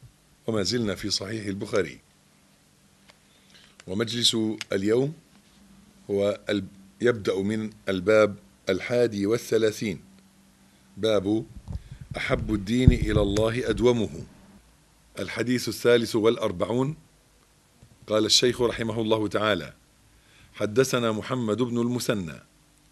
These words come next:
قال حدثنا يحيى عن هشام قال أخبرني أبي عن عائشة أن النبي صلى الله عليه وآله وسلم دخل عليها وعندها امرأة، قال: "من هذه؟"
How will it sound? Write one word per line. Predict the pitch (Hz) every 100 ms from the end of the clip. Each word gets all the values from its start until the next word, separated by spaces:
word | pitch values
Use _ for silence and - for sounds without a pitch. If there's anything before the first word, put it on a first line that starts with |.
| _ -
قال | 104 101
حدثنا | 98 98 95 107 101 95
يحيى | 104 113 90 58 - _ _ _ _ - - -
عن | - 104
هشام | 95 95 123 123 131 156 190 - - _ _ - _
قال | 95 101
أخبرني | 117 101 107 127 131 127 123
أبي | 139 110 80
عن | 69 82
عائشة | 90 95 113 - 90 98 101 - - - - - -
أن | 123
النبي | 127 123 123 151
صلى | 135 127 113
الله | 104 113 120 107
عليه | 104 117 107
وآله | 101 117 101
وسلم | 92 120 110 107 104
دخل | 98 123 110 101
عليها | 104 117 120 113
وعندها | 104 104 110 110
امرأة، | 117 110 104 - - _ - _ - - - - - -
قال: | - 139 147 117
"من | 143 139
هذه؟" | 107 95 92 98 98 92